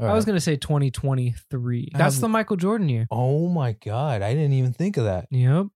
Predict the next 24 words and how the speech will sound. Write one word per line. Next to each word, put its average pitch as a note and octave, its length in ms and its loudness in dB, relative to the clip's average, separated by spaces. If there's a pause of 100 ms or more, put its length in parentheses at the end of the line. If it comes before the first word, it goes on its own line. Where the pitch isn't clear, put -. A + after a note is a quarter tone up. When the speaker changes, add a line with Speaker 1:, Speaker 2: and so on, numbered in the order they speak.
(140)
Speaker 1:
We C3 180 0
really F#3 300 2
actually C3+ 320 0
will A2+ 120 0
go A2 120 0
super G#2 360 -6
hard A2 200 0
that F2 140 -4
year. F#2 200 -14 (400)
Speaker 2:
That's - 500 -6
Speaker 1:
I A#2 120 2
just A#2+ 200 0
know A2+ 140 2
we G#2 140 -2
will. E2+ 280 -8 (120)
Speaker 2:
For C#3 140 -2
me, C3+ 480 -2 (120)
I'm D3+ 140 0
turning E3 280 0
thirty D3 340 -2
that A2+ 200 -2
year. A2+ 240 -2 (260)
Speaker 1:
Twenty C#3 260 0
twenty-four, C#3 680 0